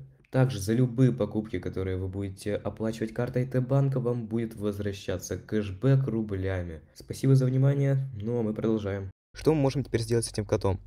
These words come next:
Можем нажать на слой с котом. Здесь вот, если что, находятся слои. Вы можете нажимать на глазик, и тогда он будет исчезать.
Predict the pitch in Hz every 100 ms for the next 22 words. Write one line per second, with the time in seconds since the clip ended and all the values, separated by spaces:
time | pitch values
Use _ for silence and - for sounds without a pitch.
0 | - - - - 107 101 107 110 101 110
1 | 113 - 123 123 107 - 98 120 143 160
2 | - - - - 98 98 101 95 95 98
3 | - 92 104 95 95 101 95 92 92 90
4 | 92 135 - - - - 104 98 95 -
5 | 98 101 98 104 101 98 95 107 104 95
6 | 95 92 92 85 90 92 - 90 92 107